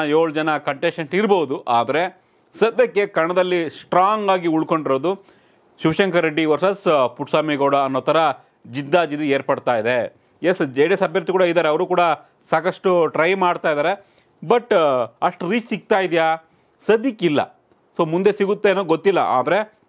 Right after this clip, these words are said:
ಈ ಕ್ಷಣಕ್ಕೆ ಗೌರಿಬಿದನೂರಲ್ಲಿ ಶಿವಶಂಕರ್ ರೆಡ್ಡಿಯ ಒಂದು ಕೋಟೆ ಏನಿದೆ, ಕಳೆದ ಸಾವಿರದ ಒಂಬೈನೂರ ತೊಂಬತ್ತೊಂಬತ್ತರಿಂದ ಈವರೆಗೆ ಕೋಟೆಯನ್ನ ಕಟ್ಕೊಂಡಿದ್ದಾರೆ. ಆ ಕೋಟೆಯನ್ನ ಛಿದ್ರ ಮಾಡ್ಬೇಕು ಅಂತ ಸಾಕಷ್ಟು ಮಂದಿ, ಆ, ಪ್ರಯತ್ನವನ್ನ ಪಡ್ತಾ ಇದ್ದಾರೆ. ಜೆ ಡಿ ಎಸ್ನ ನರಸಿಂಹಮೂರ್ತಿ ಆಗಿರ್ಬೋದು,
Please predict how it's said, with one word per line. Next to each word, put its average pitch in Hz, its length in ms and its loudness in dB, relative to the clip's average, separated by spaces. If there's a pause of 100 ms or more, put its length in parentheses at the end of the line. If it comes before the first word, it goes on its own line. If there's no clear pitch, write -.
(880)
ಈ 180 100 4
ಕ್ಷಣಕ್ಕೆ 170 420 -2
ಗೌರಿಬಿದನೂರಲ್ಲಿ 139 800 0 (120)
ಶಿವಶಂಕರ್ 175 400 -2
ರೆಡ್ಡಿಯ 160 280 0
ಒಂದು 143 360 0
ಕೋಟೆ 214 400 0
ಏನಿದೆ, 135 300 -4 (400)
ಕಳೆದ 151 480 2
ಸಾವಿರದ 143 320 0
ಒಂಬೈನೂರ 156 220 -2
ತೊಂಬತ್ತೊಂಬತ್ತರಿಂದ 156 800 -4
ಈವರೆಗೆ 156 540 0
ಕೋಟೆಯನ್ನ 165 400 -2
ಕಟ್ಕೊಂಡಿದ್ದಾರೆ. 147 720 -2 (240)
ಆ 139 100 2
ಕೋಟೆಯನ್ನ 180 480 0
ಛಿದ್ರ 175 340 -2
ಮಾಡ್ಬೇಕು 165 400 -2
ಅಂತ 160 160 -4
ಸಾಕಷ್ಟು 165 420 -4
ಮಂದಿ, 160 480 0 (260)
ಆ, 120 280 0
ಪ್ರಯತ್ನವನ್ನ 165 580 -2
ಪಡ್ತಾ 156 320 -2
ಇದ್ದಾರೆ. 120 360 -4
ಜೆ 123 100 0
ಡಿ 135 60 2
ಎಸ್ನ 139 160 -4
ನರಸಿಂಹಮೂರ್ತಿ 143 460 -2
ಆಗಿರ್ಬೋದು, 151 580 -2